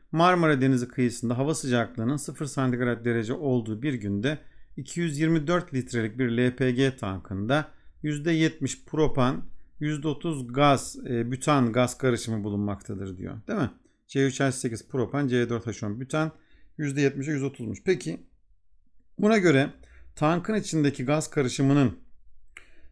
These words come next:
yeterince oksijen yakılması sonucunda açığa çıkan ısı ne kadardır demiş. Arkadaşlar şimdi bir kere iki yüz yirmi dört litre kaç mol yapıyor? Onu bir hesaplayalım. N eşittir iki yüz yirmi dört bölü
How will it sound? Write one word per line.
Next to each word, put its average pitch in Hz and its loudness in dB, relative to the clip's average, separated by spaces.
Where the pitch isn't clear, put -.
yeterince 180 4
oksijen 156 2
yakılması 147 2
sonucunda 131 2
açığa 147 0
çıkan 131 -2
ısı 147 0
ne 147 0
kadardır 120 2
demiş. 127 4
Arkadaşlar 143 0
şimdi 170 -4
bir 143 -4
kere 165 -2
iki - -2
yüz 165 0
yirmi 180 4
dört 180 4
litre 165 -2
kaç 240 2
mol 139 6
yapıyor? 110 0
Onu 170 0
bir 160 2
hesaplayalım. 135 0
N 170 0
eşittir 131 -2
iki 156 -4
yüz 139 0
yirmi 147 2
dört 135 0
bölü 147 2